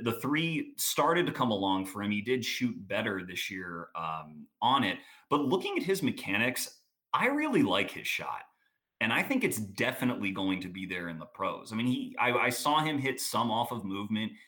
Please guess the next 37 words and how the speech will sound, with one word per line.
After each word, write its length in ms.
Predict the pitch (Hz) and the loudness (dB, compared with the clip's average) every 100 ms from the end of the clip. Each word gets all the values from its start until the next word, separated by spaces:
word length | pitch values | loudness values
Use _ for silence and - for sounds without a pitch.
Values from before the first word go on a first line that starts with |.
| _ | _
He 140 | - 107 | -8 -4
hit 240 | 113 120 | -2 -2
some 240 | - 131 | 0 2
off 160 | 123 123 | 2 2
the 80 | 123 | -2
dribble. 420 | 107 101 101 98 | -4 -4 -4 -4
He's 220 | 98 98 | -6 -6
got 320 | - 110 120 | 0 0 0
his, 320 | 123 113 104 113 | 2 0 0 -2
you 80 | |
know, 100 | 104 | -2
shooting 400 | 95 - 113 117 | -2 -2 0 0
pocket 400 | 110 104 110 113 | 2 2 2 -2
on 160 | 101 98 | -4 -4
the 60 | 95 | -6
same 320 | - 101 104 | -6 -4 -4
side 280 | - 98 95 | -2 -4 -4
as 160 | 95 | -8
where 120 | 101 | -8
he 80 | 98 | -8
releases 460 | 92 90 92 92 101 | -8 -10 -12 -12 -14
the 80 | 92 | -12
ball. 420 | 85 85 82 82 | -4 -2 -2 -6
So 180 | - 87 | -10 -12
he, 160 | 95 | -14
you 120 | 85 95 | -6 -2
know, 40 | |
uses 440 | 92 101 98 98 | 0 -2 -4 -6
a 60 | 95 | -6
hang 300 | - 98 95 | -2 -2 -4
cross 380 | - 95 90 92 | -4 -2 -2 -4
to 80 | 95 | -12
get 160 | 85 | -14
into 280 | 85 85 85 | -12 -12 -12
it 80 | 80 | -14
a 20 | |
lot. 300 | 80 80 80 | -4 0 0